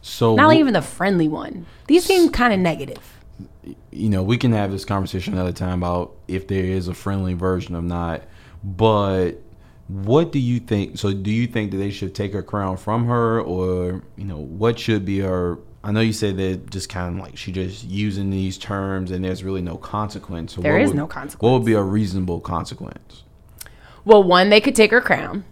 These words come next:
Speaker 2: and, and let people know that if this is something that you wanna be a part of, that this is behaviors that you shouldn't be partaking in,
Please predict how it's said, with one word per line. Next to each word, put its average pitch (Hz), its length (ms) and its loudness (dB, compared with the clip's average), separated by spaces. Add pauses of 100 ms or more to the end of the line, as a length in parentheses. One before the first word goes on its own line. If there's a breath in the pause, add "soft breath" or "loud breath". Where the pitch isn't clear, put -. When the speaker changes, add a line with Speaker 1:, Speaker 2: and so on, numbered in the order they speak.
(300)
Speaker 2:
and, 175 360 0
and 160 300 2
let 147 220 -2
people 165 280 -4
know 151 220 2
that 147 140 0
if 139 180 -2
this 151 180 -4
is 156 80 -4
something 143 380 2
that 139 180 -2
you 151 120 4
wanna 143 280 4
be 151 280 0
a 147 60 4
part 147 360 0
of, 214 500 4
that 156 160 2
this 151 200 -2
is 139 80 -4
behaviors 143 680 -4
that 131 300 -6
you 143 440 0 (120)
shouldn't 135 300 -2
be 139 100 0
partaking 160 480 -2
in, - 120 -20